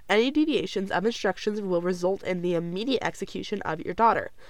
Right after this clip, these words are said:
You will also be denied her remains for proper burial. The two gentlemen watching over your daughter do not particularly like you, so I advise you not to provoke them.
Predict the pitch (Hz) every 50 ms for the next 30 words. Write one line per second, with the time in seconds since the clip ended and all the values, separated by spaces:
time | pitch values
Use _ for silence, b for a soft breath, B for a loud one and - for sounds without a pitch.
0 | B B B B 220 226 240 233 - 196 214 220 - 269 240 277 269 254 220 190
1 | 185 185 185 196 208 208 214 190 170 165 170 175 - - 185 - - 160 165 175
2 | 170 175 190 190 180 160 139 104 92 - - b b b b b b - 240 -
3 | 294 320 311 269 240 214 233 226 226 214 196 165 170 170 - 233 208 214 220 254
4 | 269 247 196 165 165 170 175 180 175 180 202 185 - - - 233 - 220 214 208
5 | 190 190 202 202 196 - - 170 147 143 160 - B B B B - - 226 220
6 | 196 190 190 202 226 220 269 240 220 185 - - 202 190 214 220 220 - - -
7 | 78 -